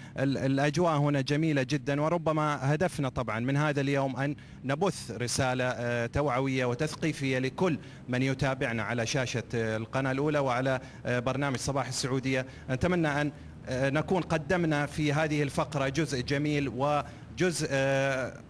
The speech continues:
يكون من خلاله وصلت الرسالة، وسنتواصل إن شاء الله في الساعة القادمة لنقدم تفاصيل أكثر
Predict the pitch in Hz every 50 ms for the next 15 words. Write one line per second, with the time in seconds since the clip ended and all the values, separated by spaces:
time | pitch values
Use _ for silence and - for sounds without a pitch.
0 | - - - 143 151 143 - 190 185 156 143 139 135 - - 160 160 165 160 147
1 | 143 143 156 202 196 - 190 175 156 143 - 156 143 143 139 - - 143 135 139
2 | 139 139 - - - - - 123 139 156 - - 180 175 170 170 175 185 190 190
3 | 170 - 156 139 131 131 123 - 147 135 135 139 131 123 - 139 131 - 175 170
4 | 156 151 156 151 - 165 151 143 139 143 143 139 147 147 156 151 147 - 185 175
5 | 139 123 135 120 113 104 - - 139 120 151 151 143 - 180 170 156 143 - 190
6 | 190 - - - 160 147 143 147